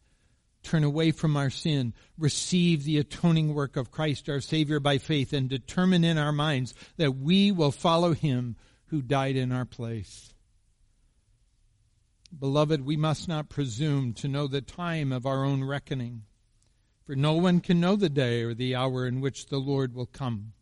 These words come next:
for us. Some may think, like the Sadducees, that there is no life after death.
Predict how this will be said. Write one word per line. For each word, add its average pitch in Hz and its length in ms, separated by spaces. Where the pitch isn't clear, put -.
for 123 180
us. - 460
Some 247 340
may 175 300
think, 233 560
like 165 240
the 170 140
Sadducees, 196 800
that 180 200
there 233 220
is 277 320
no 233 180
life 180 320
after 165 300
death. 143 320